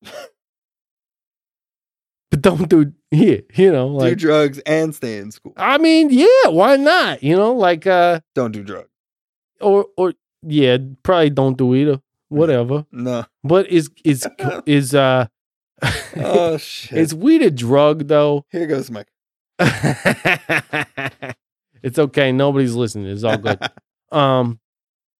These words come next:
Speaker 1: so, yeah, that's another thing, though. It's like, uh, is, is weed a drug?
Speaker 2: Well, yeah, weed's a drug.
Speaker 1: Yeah.
Speaker 2: But alcohol is a drug. Uh,
Speaker 1: Yeah, well, of course,
Speaker 2: caffeine
Speaker 1: alcohol is
Speaker 2: is
Speaker 1: a
Speaker 2: a
Speaker 1: drug.
Speaker 2: drug.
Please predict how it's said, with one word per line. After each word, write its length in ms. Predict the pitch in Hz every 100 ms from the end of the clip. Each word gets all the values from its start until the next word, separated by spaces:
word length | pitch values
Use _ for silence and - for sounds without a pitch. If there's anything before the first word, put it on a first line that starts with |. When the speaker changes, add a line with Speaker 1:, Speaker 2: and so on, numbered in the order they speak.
| _ _ -
Speaker 1:
so, 320 | - 185 175
yeah, 240 | 180 202
that's 240 | 151 202 233
another 300 | 202 180 160
thing, 340 | - 208 160
though. 260 | 113 101 101
It's 180 | 107 131
like, 340 | 123 113 -
uh, 340 | 127 123 120 110 _ _ _ -
is, 340 | 143 143 135 -
is 200 | 135 110
weed 640 | 104 113 180 220 226 202 -
a 100 | 135
drug? 920 | 120 120 113 123 120 101 95 101 104 _ _ _ _ _ _ _ _ _ _ _ _ -
Speaker 2:
Well, 80 | 143
yeah, 200 | 180 135
weed's 200 | 135 120
a 20 |
drug. 220 | 104 104 - _ _ -
Speaker 1:
Yeah. 240 | 151 120 - _ -
Speaker 2:
But 100 | 135
alcohol 380 | 165 135 110
is 100 | 98
a 40 | -
drug. 440 | 101 92 117 120 _ -
Uh, 100 | -
Speaker 1:
Yeah, 240 | 233 269 208
well, 240 | 208 214
of 100 | 196
course, 320 | - 269 -
Speaker 2:
caffeine 400 | - 180 175 220
Speaker 1:
alcohol 260 | 165 147 131
is 100 | 151
Speaker 2:
is 80 | 123
Speaker 1:
a 20 |
Speaker 2:
a 20 |
Speaker 1:
drug. 360 | 113 120 113 117
Speaker 2:
drug. 180 | 104